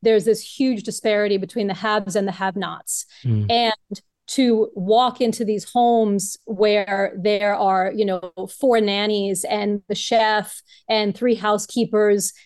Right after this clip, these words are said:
Speaker 1: and the massage therapist and the driver and the guy that washes the cars and, like, all of this stuff, and have it be, like, so in your face, I had to, like, kind of put a wall up and be like, "Okay, it's okay that I don't have that. Like,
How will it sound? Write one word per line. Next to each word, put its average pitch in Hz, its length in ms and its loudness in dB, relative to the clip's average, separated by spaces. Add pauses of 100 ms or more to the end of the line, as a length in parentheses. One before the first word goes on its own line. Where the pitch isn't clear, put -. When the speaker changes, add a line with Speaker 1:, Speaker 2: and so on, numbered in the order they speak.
Speaker 1:
and 214 140 2
the 214 40 2
massage 214 440 0
therapist 214 760 -2 (240)
and 214 120 0
the 208 40 2
driver 208 580 2
and 214 220 -2
the 208 60 -2
guy 214 240 0
that 220 180 -2
washes 208 520 -4
the 214 80 -8
cars 226 520 2
and, 208 140 -4
like, 202 240 -4
all 240 260 4
of 220 60 -2
this 214 180 0
stuff, 233 420 -2 (280)
and 214 120 -2
have 269 300 -2
it 214 140 2
be, 233 140 0
like, 208 180 0
so 294 600 2
in 226 220 4
your 208 120 0
face, 226 720 -2 (340)
I 240 120 0
had 269 360 0
to, 339 120 -2
like, 226 220 2
kind 226 240 -2
of 214 100 -8
put 277 160 0
a 240 60 4
wall 208 420 2
up 190 180 -6 (380)
and 220 180 2
be 240 180 2
like, 214 200 2
"Okay, 247 460 0
it's 240 200 0
okay 330 480 2
that 269 120 -2
I 220 160 4
don't 202 180 -2
have 190 300 -6
that. 180 280 -6
Like, 226 140 0